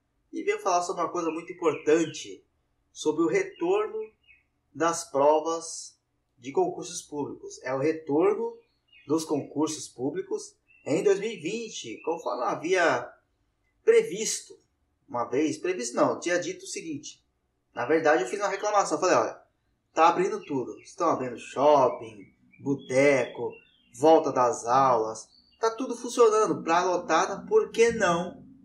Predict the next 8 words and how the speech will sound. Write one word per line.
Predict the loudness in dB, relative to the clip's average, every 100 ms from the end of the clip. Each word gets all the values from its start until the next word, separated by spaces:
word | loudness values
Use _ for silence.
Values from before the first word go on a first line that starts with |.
| -20 _ _
o | -6 0
concurso | 2 2 2 0 0 -4
público?" | -4 -4 -6 -14 -18 -20 _ _ _ -18
E | -10
realmente | -2 0 0 -2 -2
eles | -2 -2
vão | 0 2
voltar. | 2 2 2 2 2 -6